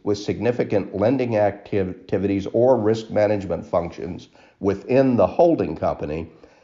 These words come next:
and higher risk firms of all sizes. Off-site monitoring includes regular contact with bank management and other regulators. Monitoring activities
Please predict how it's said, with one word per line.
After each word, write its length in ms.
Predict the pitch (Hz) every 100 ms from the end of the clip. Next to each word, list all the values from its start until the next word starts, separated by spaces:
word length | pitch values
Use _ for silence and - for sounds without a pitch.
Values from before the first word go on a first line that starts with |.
| _ -
and 300 | 147 143 123
higher 520 | 107 107 127 117 110
risk 340 | 104 104 -
firms 500 | - 87 82 82 85
of 220 | - 92 78
all 380 | 101 95 98 85
sizes. 800 | - - 82 - - - - - _ _ _ _ _ -
Off-site 640 | 117 151 - 135 131 131
monitoring 800 | 101 107 107 107 107 98 98 101
includes 600 | 92 87 - 110 101 76
regular 440 | 76 101 143 123 107
contact 760 | - 98 95 95 92 85 -
with 300 | 80 76 -
bank 320 | 92 104 104
management 600 | 101 92 95 - 87 85 -
and 240 | 101 104
other 320 | - 110 104
regulators. 840 | 95 104 107 76 73 71 - - - - - _
Monitoring 800 | - 98 117 156 147 120 107 104
activities 760 | 95 95 - 98 92 90 90